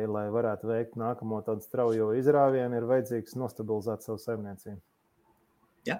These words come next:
Speaker 2: Tu
Speaker 1: Jo
Speaker 2: to
Speaker 1: va-,
Speaker 2: visu
Speaker 1: va-,
Speaker 2: arī gadu, va-, gadu teici. Tu to visu
Speaker 1: Jā,
Speaker 2: gadu arī
Speaker 1: jo,
Speaker 2: teici,
Speaker 1: jo,
Speaker 2: jā.
Speaker 1: jo,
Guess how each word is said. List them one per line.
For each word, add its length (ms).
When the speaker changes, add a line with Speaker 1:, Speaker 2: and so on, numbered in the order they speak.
Speaker 2:
Tu 120
Speaker 1:
Jo 60
Speaker 2:
to 100
Speaker 1:
va-, 80
Speaker 2:
visu 160
Speaker 1:
va-, 80
Speaker 2:
arī 160
gadu, 300
va-, 180
gadu 240
teici. 400
Tu 80
to 140
visu 160
Speaker 1:
Jā, 80
Speaker 2:
gadu 160
arī 100
Speaker 1:
jo, 80
Speaker 2:
teici, 160
Speaker 1:
jo, 140
Speaker 2:
jā. 180
Speaker 1:
jo, 160